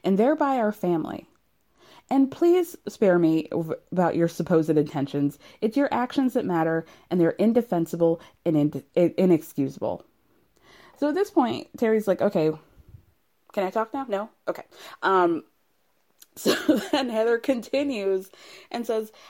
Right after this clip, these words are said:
"I sincerely hope you have reached out to Nicole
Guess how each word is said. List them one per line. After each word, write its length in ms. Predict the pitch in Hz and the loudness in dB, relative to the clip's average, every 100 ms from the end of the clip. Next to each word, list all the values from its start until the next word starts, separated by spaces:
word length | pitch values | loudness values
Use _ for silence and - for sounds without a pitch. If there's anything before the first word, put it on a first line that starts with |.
| - | -6
"I 80 | 233 | -4
sincerely 560 | 226 269 294 311 320 | -2 -4 -4 -4 -4
hope 240 | 247 226 226 | -2 -2 0
you 100 | 220 | 0
have 120 | 220 | 2
reached 320 | 202 208 - 190 | 2 0 0 0
out 320 | 175 170 - _ _ _ _ _ _ _ _ _ _ _ _ _ | 2 0 -2 _ _ _ _ _ _ _ _ _ _ _ _ _
to 240 | - 277 285 | -6 -2 0
Nicole 580 | 277 - 196 170 170 | -2 0 2 4 2